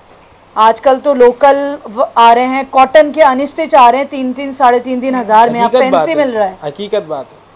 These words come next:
Speaker 1: ज़बरदस्त भाई, ये देखें, बहुत अच्छा खूबसूरत article है और ये organza पे आपको मिलेगा।
Speaker 2: Totally handmade item है।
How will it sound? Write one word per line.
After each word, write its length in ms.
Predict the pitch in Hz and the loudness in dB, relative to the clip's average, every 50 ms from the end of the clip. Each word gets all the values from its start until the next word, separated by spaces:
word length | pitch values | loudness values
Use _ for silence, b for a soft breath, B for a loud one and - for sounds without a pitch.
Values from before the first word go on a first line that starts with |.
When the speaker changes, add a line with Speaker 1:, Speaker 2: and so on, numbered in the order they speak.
| _ _ _ _ _ _ _ _ _ _ _ _ _ _ _ _ _ _ _ _ _ _ _ _ _ _ _ _ _ _ _ - | _ _ _ _ _ _ _ _ _ _ _ _ _ _ _ _ _ _ _ _ _ _ _ _ _ _ _ _ _ _ _ -14
Speaker 1:
ज़बरदस्त 600 | 214 202 208 190 214 220 214 208 220 214 190 180 | -8 -6 -4 -2 -2 -2 -2 -2 -4 -6 -6 -6
भाई, 140 | 202 196 190 | -8 -8 -6
ये 140 | 196 202 196 | -6 -8 -8
देखें, 300 | 202 196 180 202 208 208 _ B B B B B B B B _ _ _ _ _ _ _ _ _ _ _ _ _ _ _ _ _ _ _ _ _ _ _ _ _ _ _ _ _ _ _ _ _ _ _ _ _ _ _ _ _ _ _ _ _ _ _ _ _ _ _ _ _ _ _ _ _ _ _ _ - | -8 -10 -12 -14 -20 -20 _ B B B B B B B B _ _ _ _ _ _ _ _ _ _ _ _ _ _ _ _ _ _ _ _ _ _ _ _ _ _ _ _ _ _ _ _ _ _ _ _ _ _ _ _ _ _ _ _ _ _ _ _ _ _ _ _ _ _ _ _ _ _ _ _ -20
बहुत 460 | - 220 202 220 202 208 247 269 269 - | -12 -8 -6 -4 -2 2 2 2 2 0
अच्छा 380 | - 226 - - - 277 269 254 | -4 -8 -8 -6 -2 -2 -2 -2
खूबसूरत 500 | 254 262 - - 262 240 240 262 254 269 | -2 -4 -8 -6 -4 0 0 0 2 2
article 480 | 247 240 240 262 254 220 254 254 254 | 2 0 0 -2 -4 -2 -2 0 0
है 160 | 254 262 262 247 | 0 0 0 0
और 240 | 233 226 214 220 220 | 2 2 2 2 2
ये 160 | 220 233 233 | 2 2 2
organza 500 | 226 226 214 208 214 208 208 202 233 247 240 | 2 2 2 0 -4 -6 -4 -2 0 0 2
पे 100 | 247 254 | 2 2
आपको 260 | 233 226 - 247 247 | 2 0 0 -4 -4
मिलेगा। 460 | 247 233 226 220 220 220 240 262 262 - _ _ _ _ _ _ _ _ _ _ _ _ _ _ _ _ _ _ _ _ _ _ _ _ _ _ _ _ _ _ _ _ _ _ _ _ _ _ _ - 190 | -4 -2 -2 -2 0 2 2 0 0 -4 _ _ _ _ _ _ _ _ _ _ _ _ _ _ _ _ _ _ _ _ _ _ _ _ _ _ _ _ _ _ _ _ _ _ _ _ _ _ _ -14 -12
Speaker 2:
Totally 320 | 208 214 214 233 240 226 | -12 -10 -8 -8 -8 -8
handmade 380 | 202 196 185 180 180 170 160 147 | -8 -8 -10 -8 -8 -8 -8 -8
item 160 | 139 127 127 | -10 -12 -14
है। 220 | 127 135 139 _ | -18 -20 -20 _